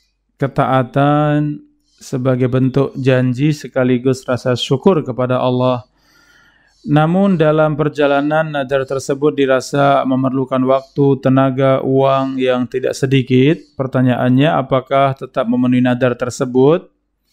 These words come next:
Apakah bisa terwujud atau membatalkan? Khawatir akan menyulitkan diri, eh, di akhirat atau ahli warisnya jika ia meninggal. Jazakumullah khairan. Wa iyyakum, jazakumullahu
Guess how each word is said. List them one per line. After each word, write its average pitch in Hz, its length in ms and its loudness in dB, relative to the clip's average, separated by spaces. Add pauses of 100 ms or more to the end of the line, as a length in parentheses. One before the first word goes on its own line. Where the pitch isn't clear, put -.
(680)
Apakah 139 400 -4
bisa 139 240 -2
terwujud 143 640 0
atau 147 320 0
membatalkan? 139 880 0
Khawatir 123 640 -2
akan 123 320 0
menyulitkan 123 560 2
diri, 127 560 2 (240)
eh, 123 400 2
di 165 160 0
akhirat 127 640 0
atau 127 240 -4
ahli 123 240 0
warisnya 120 480 0
jika 113 320 -4
ia 117 160 0
meninggal. 113 720 2 (1200)
Jazakumullah 123 480 2
khairan. 113 400 -2
Wa 135 160 2
iyyakum, 165 640 2
jazakumullahu 139 1040 0